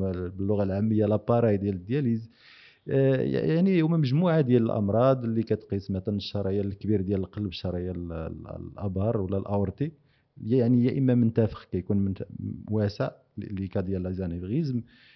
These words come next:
فيا إما كيتعالج بطريقة جراحية محضة ولا بطريقة جراحية إبغيد، يعني، آه، فيها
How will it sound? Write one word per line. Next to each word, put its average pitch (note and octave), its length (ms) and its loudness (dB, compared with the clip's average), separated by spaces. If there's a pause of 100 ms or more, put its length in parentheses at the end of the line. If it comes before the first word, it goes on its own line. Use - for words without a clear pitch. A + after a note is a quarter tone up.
(140)
فيا C#3 680 0
إما D3 160 2
كيتعالج A#2+ 520 2
بطريقة G#2+ 440 0
جراحية G2+ 560 2
محضة G#2 380 -2
ولا G3 200 -2
بطريقة D#3+ 480 0
جراحية C3+ 760 -2 (100)
إبغيد، G#2 440 2
يعني، A2 380 0 (400)
آه، A2+ 240 -2
فيها A#2+ 600 4